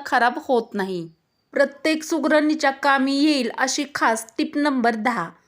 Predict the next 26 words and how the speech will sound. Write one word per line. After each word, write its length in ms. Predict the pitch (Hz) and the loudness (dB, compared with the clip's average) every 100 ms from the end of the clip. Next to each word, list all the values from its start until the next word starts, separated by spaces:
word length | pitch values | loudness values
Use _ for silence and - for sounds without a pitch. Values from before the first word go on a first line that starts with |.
| _ _ - | _ _ -4
मुळा 300 | 233 277 285 | 2 4 4
किसून 520 | 302 339 311 294 277 | 2 -2 0 0 0
झाल्यावर 540 | 269 285 262 262 247 247 | 2 4 4 4 4 0
त्याचे 380 | - 262 254 | 0 0 0
पाणी 420 | 277 - 277 226 202 - _ _ _ | -2 2 2 2 -2 -10 _ _ _
सुटते, 640 | - 302 254 - 196 175 - _ - | -8 -6 -6 0 0 0 -8 _ 0
ते 40 | 262 | 2
आपण 380 | 269 311 262 247 | 2 2 2 2
नेहमीच 380 | 277 294 262 247 - | 2 2 0 -4 -2
फेकून 400 | 330 311 247 220 | -2 0 0 2
देतो. 380 | 220 220 175 - _ _ | 0 -2 -8 -8 _ _
तर 100 | 254 | -6
ते 220 | 262 320 311 | -2 0 0
पाणी 380 | 311 294 285 | 2 2 2
फेकून 500 | 277 320 311 285 277 | 0 -2 -2 -2 0
न 120 | 277 277 | 0 0
देता 360 | 285 285 240 | -2 -2 0
आमटीमध्ये 760 | - 254 269 254 277 269 226 254 | 0 2 0 0 0 0 0 0
घालावे. 580 | 247 240 202 190 175 170 _ _ _ - | 0 0 2 2 -2 -4 _ _ _ 0
आमटी 360 | 254 262 311 | 0 2 0
चवीला 520 | 311 330 302 311 269 254 | 0 2 2 4 4 4
यामुळे 400 | 254 262 277 262 240 - | 4 2 2 2 0 -4
खूप 240 | 269 269 - | -6 -6 -4
छान 220 | 302 226 | 0 2
लागते 560 | 202 202 - 190 165 - _ _ | 0 -2 -2 -2 -2 -8 _ _
व 220 | 233 233 | 0 0